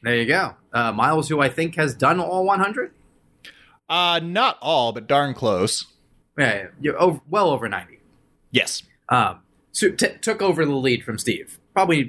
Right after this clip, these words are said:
Speaker 1: to never relinquish it, frankly. Um, Steve will be leaving the final word on this episode. He is, uh,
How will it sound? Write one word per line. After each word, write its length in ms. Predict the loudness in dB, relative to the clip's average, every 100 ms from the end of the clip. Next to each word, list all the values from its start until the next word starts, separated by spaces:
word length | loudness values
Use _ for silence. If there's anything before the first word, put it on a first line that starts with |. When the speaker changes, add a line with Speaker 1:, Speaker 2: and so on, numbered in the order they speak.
| -4
Speaker 1:
to 160 | -2 0
never 280 | 0 0 0
relinquish 540 | -2 -4 -4 -6 -8
it, 120 | -6
frankly. 320 | -4 -4 -6 -12 _ _
Um, 240 | 2 2 0
Steve 300 | 0 2 2
will 100 | 0
be 160 | 2
leaving 560 | 2 2 0 -2 -6 -2
the 320 | -2 -2 -6 -2
final 400 | 2 2 2 -2
word 360 | -6 -12 -20 -20 _ _ _ -2
on 160 | 0
this 140 | 2 2
episode. 400 | 0 -2 -4 0
He 200 | 2 2
is, 220 | 0 0
uh, 260 | -2 -2